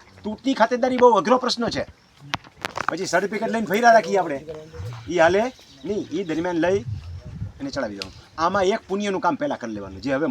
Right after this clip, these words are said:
મર્યાદિત થયું છે ને, કે મૂળ ખેડૂત ખાતેદાર સર્ટિફિકેટ પહેલાં કઢાવી લેવું. નહીંતર થાય એવું કે આ બે વર્ષનું સર્ટિફિકેટ તો તમે દઈ દે, મૂળ ખેડૂત ખાતેદારી તૂટતી હશે ને જમીન ખરીદી, એ ત્રણસો ટકા પેનલ્ટી ને પાછી શ્રી સરકાર.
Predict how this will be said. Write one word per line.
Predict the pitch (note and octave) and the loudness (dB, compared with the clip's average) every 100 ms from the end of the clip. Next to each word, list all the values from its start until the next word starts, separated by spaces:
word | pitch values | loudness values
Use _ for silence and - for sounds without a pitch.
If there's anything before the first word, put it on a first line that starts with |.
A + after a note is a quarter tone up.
| B2 | 0
મર્યાદિત | D3 F3+ F#3 - | 2 2 0 -6
થયું | G#3+ | -6
છે | G3+ C#3+ | -4 -4
ને, | C#3+ D4 - - | -4 -8 -16 -8
કે | B2 | -4
મૂળ | C#3 D#3+ G#3+ A3+ | 2 2 2 0
ખેડૂત | D#3 E3+ F#3+ - | -2 0 -2 0
ખાતેદાર | D#3 E3 E3+ - | -2 0 -2 -2
સર્ટિફિકેટ | D#3+ E3 E3 D3+ | -4 -4 -4 -2
પહેલાં | E3 D3+ | -2 4
કઢાવી | D3+ D#3+ C3 | 4 4 2
લેવું. | A2+ - - - | -2 -8 -16 -4
નહીંતર | D#3+ G3 A3 G#3 | -2 2 2 4
થાય | F#3+ G3 G#3+ A3+ | 6 6 4 0
એવું | B3 A#3 | 0 0
કે | G3+ G3 | 4 6
આ | F#3+ | 6
બે | E3+ G#3 | 6 4
વર્ષનું | G#3 G#3+ | 2 -2
સર્ટિફિકેટ | G#3 G#3+ A3+ A3+ | -2 -2 -4 -2
તો | A3+ | -2
તમે | A#3+ A#3 | -2 -2
દઈ | B3 B3+ | -2 0
દે, | C4 A#3 G#3+ | 0 2 0
મૂળ | A#3 | -2
ખેડૂત | A3 A3+ | -4 -2
ખાતેદારી | A#3 B3 B3 B3 | 0 2 0 0
તૂટતી | C#4 B3+ | -2 0
હશે | A3+ F#3 | 0 -2
ને | F#3 | -2
જમીન | A3 A#3+ | -2 0
ખરીદી, | A#3+ B3 A#3 - - | 0 0 -2 -6 -8
એ | - | -2
ત્રણસો | C4 B3+ | 2 2
ટકા | B3 B3 B3 | 4 6 8
પેનલ્ટી | C#4 A3 E3+ | 6 4 2
ને | |
પાછી | G#3+ G3+ | 2 2
શ્રી | A3 F3 | -2 0
સરકાર. | C#3+ F#2 | -2 -2